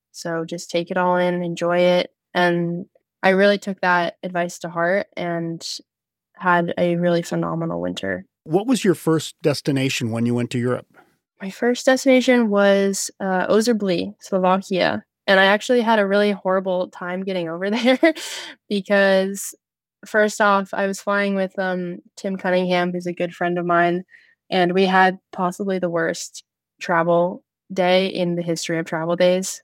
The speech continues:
Speaker 1: Um, our flight got rerouted through Dublin, Ireland, and then we got stuck on the tarmac for three hours in the middle of the night because, uh, the airport didn't open till six A M, and they only had one de-icing machine. And then we missed our connector flight in Frankfurt, and then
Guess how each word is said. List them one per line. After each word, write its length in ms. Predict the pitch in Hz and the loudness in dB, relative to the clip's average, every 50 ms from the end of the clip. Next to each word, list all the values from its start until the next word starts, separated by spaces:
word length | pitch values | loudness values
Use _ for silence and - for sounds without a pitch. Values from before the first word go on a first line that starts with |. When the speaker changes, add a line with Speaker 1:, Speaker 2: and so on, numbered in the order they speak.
| _ - | _ -2
Speaker 1:
Um, 240 | - 185 175 175 170 | 0 2 2 2 2
our 120 | 175 170 | 0 0
flight 320 | 170 - - 170 170 - - | 0 0 0 0 0 2 2
got 160 | 185 170 - | 0 0 0
rerouted 560 | 175 175 175 170 170 165 165 170 175 180 - | 0 -2 0 0 0 0 0 0 -2 -4 -6
through 180 | - 180 165 165 | -8 -8 -6 -4
Dublin, 360 | 170 160 160 175 170 165 160 | -4 -4 -2 -2 -4 -4 -2
Ireland, 680 | 160 160 165 170 175 175 180 180 180 180 185 190 - - _ _ - - - - _ _ _ - | -2 -2 0 0 2 2 2 2 2 0 -2 -4 -6 -10 _ _ -20 -20 -20 -20 _ _ _ -2
and 100 | 190 185 | 0 2
then 60 | 175 | 2
we 80 | 170 170 | 2 2
got 160 | 175 165 170 | 2 0 0
stuck 240 | - - 190 180 - | 0 -2 -2 -2 0
on 60 | 170 | -2
the 60 | 165 | -2
tarmac 540 | 160 - 180 180 180 180 180 175 175 175 180 | -2 0 2 4 4 4 4 2 2 0 -2
for 140 | - - 180 | -4 -6 -6
three 260 | - - 180 175 170 | -4 -2 -2 0 2
hours 480 | 170 170 170 170 175 175 175 175 175 180 | 2 2 2 2 2 2 2 0 0 -2
in 80 | 175 | -4
the 60 | 170 170 | -4 -4
middle 200 | 165 170 165 165 | -4 -4 -4 -6
of 60 | 170 | -4
the 80 | 175 | -4
night 320 | 170 175 175 180 180 - - | -2 0 2 2 2 0 -4
because, 540 | - - - 180 170 175 - - - - _ _ _ _ _ _ - | -6 -6 -4 -4 -4 -4 -8 -12 -14 -18 _ _ _ _ _ _ -8
uh, 320 | - - - - - - 220 - _ - | -6 -4 -2 -2 -4 -6 -8 -14 _ -6
the 80 | - - | -2 0
airport 360 | 180 180 180 - 180 170 175 | 0 0 0 -2 -4 -4 -2
didn't 180 | 175 170 175 | -4 -4 -2
open 240 | - 180 185 180 175 | -4 -4 -4 -6 -6
till 140 | - 175 165 | -6 -8 -8
six 280 | - - 165 - - - | -8 -8 -10 -8 -6 -4
A 60 | 170 | 0
M, 360 | 175 196 226 240 247 240 233 | 4 4 6 6 6 4 2
and 120 | 196 175 | 2 2
they 200 | 170 170 175 175 - _ - - - - - - _ _ _ _ | 0 0 0 -2 -4 _ -20 -20 -20 -20 -20 -20 _ _ _ _
only 160 | - 190 190 180 | 2 4 4 4
had 240 | 175 175 165 165 | 4 2 2 2
one 240 | 180 196 202 202 208 | 2 4 4 4 2
de-icing 600 | 190 196 196 196 185 180 196 202 - - 214 202 | 0 0 0 2 2 4 2 2 0 0 0 0
machine. 540 | 202 196 190 - 202 190 190 190 190 185 190 | 0 0 -2 -2 -2 0 2 2 2 0 0
And 320 | - - - 185 185 180 | -2 -2 -2 -2 0 0
then 340 | 185 180 180 180 180 180 175 | 2 2 2 2 2 0 0
we 100 | 170 175 | 0 2
missed 280 | 185 208 214 208 - - | 2 2 2 0 0 -2
our 100 | 190 185 | -2 -2
connector 520 | - - 180 185 202 214 - - 196 190 | -2 -2 0 0 0 0 0 -4 -6 -6
flight 400 | - - 190 185 185 180 180 - | -6 -4 0 2 2 2 2 0
in 120 | - 180 175 | -2 -6 -6
Frankfurt, 680 | - - 240 240 240 233 - - 226 214 208 202 - - | 0 2 2 2 2 0 -2 0 2 4 4 2 2 -2
and 200 | 190 190 190 185 | -6 -8 -4 -2
then 380 | 220 233 240 240 240 240 240 | 0 0 2 2 0 -2 -2